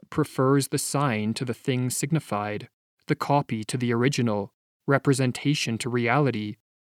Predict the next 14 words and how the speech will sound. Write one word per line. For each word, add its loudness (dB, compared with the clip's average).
appearance 0
to -6
essence." -4
In 6
nineteen 2
sixty-two, -4
when 2
screen-based 4
technologies 0
were 0
still 2
in 2
their 0
infancy, -2